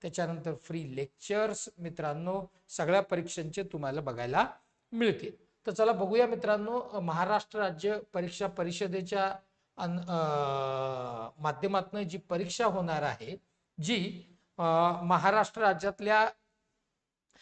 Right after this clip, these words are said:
जिल्हा परिषदेमधील जे प्राथमिक शिक्षक आहे, त्यांना केंद्र प्रमुख पदावर नियुक्त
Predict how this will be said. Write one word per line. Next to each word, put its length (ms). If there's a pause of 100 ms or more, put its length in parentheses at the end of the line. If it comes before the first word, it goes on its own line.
(240)
जिल्हा 280
परिषदेमधील 960
जे 80
प्राथमिक 520
शिक्षक 440
आहे, 180 (580)
त्यांना 320
केंद्र 680
प्रमुख 380 (120)
पदावर 520 (560)
नियुक्त 440